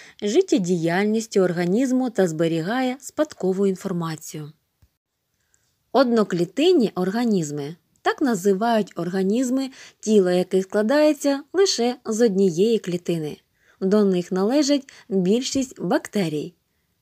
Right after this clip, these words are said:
Є одноклітинні організми серед рослин, тварин,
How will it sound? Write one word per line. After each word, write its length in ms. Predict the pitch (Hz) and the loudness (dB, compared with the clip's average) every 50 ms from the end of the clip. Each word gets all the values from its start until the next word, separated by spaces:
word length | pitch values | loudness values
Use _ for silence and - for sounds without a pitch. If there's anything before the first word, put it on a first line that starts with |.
| _ | _
Є 300 | - 196 180 208 311 466 480 - | -6 -4 0 2 2 2 2 0
одноклітинні 800 | - 185 165 180 185 180 - 220 233 226 - 202 185 170 165 170 | -4 -2 -2 -2 -4 -2 -2 -4 -2 0 0 0 0 0 -2 -4
організми 580 | 175 180 196 196 220 277 302 277 277 285 277 - - - _ | -4 -2 -2 -2 0 -2 -2 -2 -2 -4 -4 -8 -12 -20 _
серед 440 | - - - 180 175 180 190 190 185 | -14 -8 -4 -2 0 0 0 0 0
рослин, 580 | 226 294 349 - - - 185 190 214 233 240 254 _ _ - | -2 -2 -2 -4 -2 0 2 2 2 2 0 -6 _ _ -10
тварин, 580 | - 156 165 160 156 151 151 160 190 220 254 | -6 -4 -4 -4 -4 -4 -4 -2 -2 -2 -4